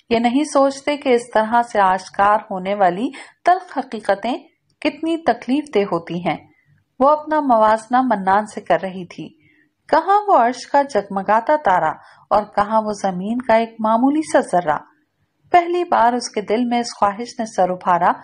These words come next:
कि काश वो बेपनाह खूबसूरत होती या,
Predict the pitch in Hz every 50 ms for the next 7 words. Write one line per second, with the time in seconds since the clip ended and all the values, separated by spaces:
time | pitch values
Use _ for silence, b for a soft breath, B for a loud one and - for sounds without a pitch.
0 | B B B B B _ _ - 254 247 254 - - - 196 208 214 226 226 226
1 | - - 214 220 208 - - 262 254 254 - - 226 220 262 311 330 - - 277
2 | 208 - - - 196 190 180 185 - - 170 - - 175 175 b b b b b
3 | b b _ 285 311 339 339 330